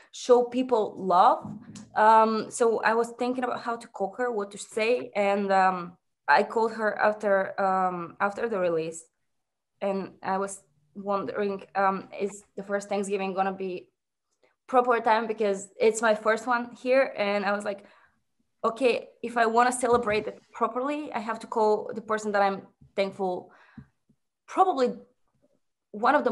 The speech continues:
most people that I'm thankful my entire life is a person and is an actress." And I called her and I just, um, wanted to thank her and I wanted to have a quick chat with her and I wanna keep in touch with her. Um, yeah, I'm not sure that this is something typical, but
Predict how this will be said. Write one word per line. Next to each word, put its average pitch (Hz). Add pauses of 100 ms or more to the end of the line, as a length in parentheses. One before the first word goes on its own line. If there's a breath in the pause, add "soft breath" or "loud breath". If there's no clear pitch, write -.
(120)
most 254
people 277
that 220
I'm 208
thankful 240
my 214
entire 202
life 185 (260)
is 247
a 311
person 262
and 202 (100)
is 214
an 233
actress." 254
And 208
I 202
called 220
her 247
and 226
I 220
just, 247 (140)
um, 240 (160)
wanted 294
to -
thank 285
her 254
and 226
I 220
wanted 226
to 226 (240 loud breath)
have 240
a 240 (100)
quick 247
chat 220
with -
her 220 (140)
and 202
I 202
wanna 233
keep 247
in 226
touch 214
with 208
her. 339 (260 loud breath)
Um, 240 (160)
yeah, 214 (140)
I'm 196
not 220
sure 233
that 196
this 208
is 214
something 208 (340)
typical, 269 (100)
but 214